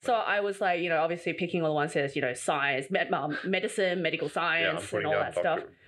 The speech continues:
Speaker 2: medicine,
Speaker 1: Yeah.
Speaker 2: but
Speaker 1: And, but then I was, I don't know, I don't know, for some odd reason, all of a sudden I'm like, "No, I really actually want to do architecture." <laughs> And so it was, like,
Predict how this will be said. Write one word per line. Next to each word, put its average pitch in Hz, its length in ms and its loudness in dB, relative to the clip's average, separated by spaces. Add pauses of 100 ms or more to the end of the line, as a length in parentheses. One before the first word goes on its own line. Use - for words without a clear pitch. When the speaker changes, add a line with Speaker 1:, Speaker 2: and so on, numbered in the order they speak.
Speaker 2:
medicine, - 160 -12
Speaker 1:
Yeah. 202 380 0
Speaker 2:
but - 140 -8
Speaker 1:
And, 196 220 0
but 208 140 0
then 226 280 0
I 175 320 0
was, 175 480 -4
I 208 40 4
don't 185 180 2
know, 117 160 -12
I 190 60 2
don't 220 100 2
know, 180 100 2
for 190 60 -6
some 202 140 -2
odd 165 100 2
reason, 165 240 0
all 156 80 4
of 147 60 2
a - 20 -2
sudden 175 140 0
I'm 156 40 0
like, 156 280 0
"No, 277 360 2
I 254 120 -2
really 226 440 0
actually 196 380 0
want 185 180 -4
to 262 60 -8
do 294 180 -2 (100)
architecture." 392 920 0
<laughs> - 40 0 (1040)
And 262 100 0
so 226 180 2
it 214 60 2
was, 214 140 -2
like, 190 160 2